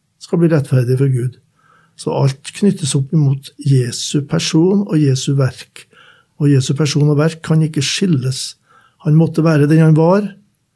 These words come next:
for å gjøre det han gjorde. Han måtte være syndefri for å kunne være dette syndfrie offer for våre synder.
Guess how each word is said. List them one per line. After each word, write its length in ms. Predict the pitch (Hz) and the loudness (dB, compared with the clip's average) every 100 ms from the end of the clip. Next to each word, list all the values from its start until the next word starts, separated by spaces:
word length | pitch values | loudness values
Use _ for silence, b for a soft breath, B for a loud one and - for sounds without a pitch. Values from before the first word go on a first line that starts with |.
| _ _ - | _ _ -2
for 120 | 170 | 2
å 60 | 185 | 4
gjøre 220 | 165 147 | 4 2
det 100 | 151 | 4
han 80 | 160 | 4
gjorde. 300 | 135 120 117 - _ _ _ 147 | 4 0 -6 -14 _ _ _ 0
Han 80 | 156 | 0
måtte 200 | 143 151 | 2 2
være 180 | 147 143 | 0 2
syndefri 540 | 170 143 127 147 175 214 b b b - | 2 2 0 0 0 0 b b b -2
for 100 | 175 | 0
å 80 | 170 | 2
kunne 160 | 170 | 2
være 220 | 160 143 139 | 2 2 0
dette 220 | 135 143 | 0 0
syndfrie 540 | - 151 135 131 127 151 - | 0 0 0 -2 -2 -2 -4
offer 400 | 127 - 151 135 - _ _ _ _ - | -6 -4 -2 -2 -6 _ _ _ _ -4
for 220 | 156 147 | 0 2
våre 300 | 160 139 127 | 4 4 2
synder. 400 | - 147 120 113 | 2 2 0 -6